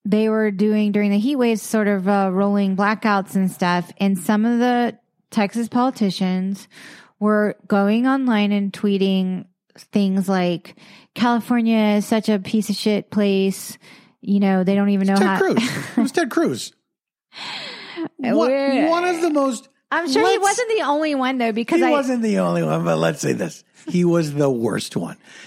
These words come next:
Speaker 2: Ted Cruz, one of the most
Speaker 1: He might be the dumbest.
Speaker 2: one of the most sniveling worms that has ever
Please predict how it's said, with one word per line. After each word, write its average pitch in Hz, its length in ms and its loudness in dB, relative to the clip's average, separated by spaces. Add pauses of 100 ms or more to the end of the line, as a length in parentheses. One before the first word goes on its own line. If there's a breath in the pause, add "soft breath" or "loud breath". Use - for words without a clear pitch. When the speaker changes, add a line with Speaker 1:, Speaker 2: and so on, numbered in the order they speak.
(140 loud breath)
Speaker 2:
Ted 202 320 0
Cruz, 113 540 -2 (300 soft breath)
one 143 340 2
of 190 180 0
the 170 160 2
most 156 640 0 (920 loud breath)
Speaker 1:
He 320 140 -2
might 370 200 0
be 554 160 -2
the 381 80 0
dumbest. 240 600 -2
Speaker 2:
one 220 280 2
of 294 100 2
the 247 60 0
most 196 220 0
sniveling 254 1000 0
worms 147 640 0 (100)
that 160 160 0
has 160 160 -2 (180)
ever 220 580 0